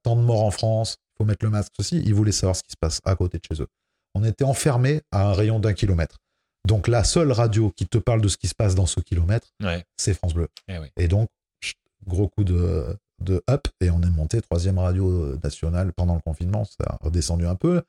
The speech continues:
Speaker 1: mais voilà. Et, et donc, effectivement, la proximité, c'est ça. C'est, euh, aujourd'hui, la locale, elle doit être pro-, elle doit être de proximité. Si on est en local et qu'on,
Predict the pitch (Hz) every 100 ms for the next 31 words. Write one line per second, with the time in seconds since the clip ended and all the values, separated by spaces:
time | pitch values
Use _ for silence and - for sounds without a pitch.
0 | _ _ _ _ 85 85 85 92 113 92
1 | - - _ _ _ _ - 101 95 -
2 | 104 104 139 120 - 98 107 98 95 98
3 | 120 - 117 - 120 117 107 135 - -
4 | 110 - - - 98 92 90 - _ _
5 | 98 98 104 120 127 95 117 - 127 131
6 | - 98 95 101 104 _ - 95 - 107
7 | 98 101 95 92 - 85 - 87 78 76
8 | _ _ _ _ - - - - 110 107
9 | 110 113 120 - 120 107 90 - 90 90
10 | 87